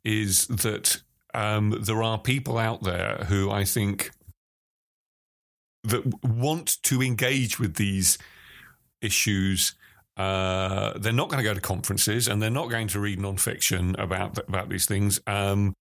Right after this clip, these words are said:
and they're not, uh, they're, they're not interested in, in sound bites. So, so they're,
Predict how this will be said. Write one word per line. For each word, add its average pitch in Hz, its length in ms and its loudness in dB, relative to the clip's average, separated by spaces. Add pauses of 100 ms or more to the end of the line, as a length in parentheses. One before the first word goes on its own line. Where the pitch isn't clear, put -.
(340)
and 107 340 0
they're 107 160 2
not, 110 400 0 (540)
uh, 104 720 0
they're, 107 220 0
they're 104 180 0
not 110 160 0
interested 98 420 2
in, 104 100 0
in 110 60 -4
sound 110 300 0
bites. 87 220 -4
So, 101 280 0
so 110 220 0
they're, 117 400 -2